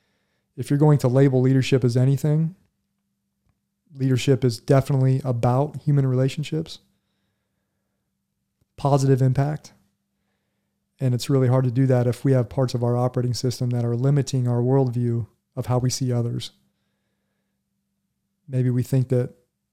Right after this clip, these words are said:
they can't accomplish certain things because, again, where they've came from or whatever background they may have. So every situation you go into, any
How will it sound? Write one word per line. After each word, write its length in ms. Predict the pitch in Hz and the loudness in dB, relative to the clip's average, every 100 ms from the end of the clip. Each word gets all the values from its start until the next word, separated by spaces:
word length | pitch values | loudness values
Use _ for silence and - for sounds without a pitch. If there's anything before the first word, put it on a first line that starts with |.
| _ _ | _ _
they 140 | 135 | -4
can't 240 | 131 139 123 | 0 2 0
accomplish 420 | - 127 123 127 | 0 -2 -2 -6
certain 240 | - 151 | -6 -8
things 220 | 131 131 117 | -4 -2 -2
because, 480 | 123 131 120 110 - | -4 -4 -4 -6 -6
again, 280 | 135 127 127 | -4 0 0
where 140 | 123 | 0
they've 200 | 120 123 | 0 -2
came 240 | - 131 120 | -2 -4 -2
from 280 | 127 120 120 | -4 -4 -4
or 80 | |
whatever 260 | 117 123 117 | -2 -2 -2
background 440 | 113 117 - 120 | -2 -4 -4 -6
they 60 | 120 | -4
may 120 | 123 | -4
have. 320 | 120 117 120 _ _ _ _ _ _ _ _ _ _ _ _ _ _ _ _ _ _ | -4 -4 -8 _ _ _ _ _ _ _ _ _ _ _ _ _ _ _ _ _ _
So 200 | - 160 | 6 8
every 200 | 156 143 | 8 4
situation 520 | 151 135 135 131 135 | 2 2 2 4 2
you 60 | |
go 160 | 127 131 | 2 2
into, 400 | 131 131 120 120 - _ _ _ _ _ _ _ _ _ _ _ _ | 2 2 0 0 -6 _ _ _ _ _ _ _ _ _ _ _ _
any 400 | 147 139 135 127 | 0 4 4 2